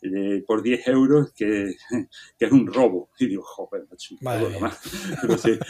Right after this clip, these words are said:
Speaker 1: si una, si una, si una hora de un psicólogo vale ochenta, <laughs> ¿entiendes? Eh,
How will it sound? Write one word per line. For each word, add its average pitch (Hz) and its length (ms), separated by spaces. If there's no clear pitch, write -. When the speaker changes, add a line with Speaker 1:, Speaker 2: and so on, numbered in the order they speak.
Speaker 1:
si - 80
una, 117 280
si - 160
una, 127 200
si - 240
una 123 220
hora 127 260
de 120 80
un 120 100
psicólogo 113 840
vale 113 300
ochenta, 110 600
<laughs> - 100
¿entiendes? 143 560
Eh, 120 580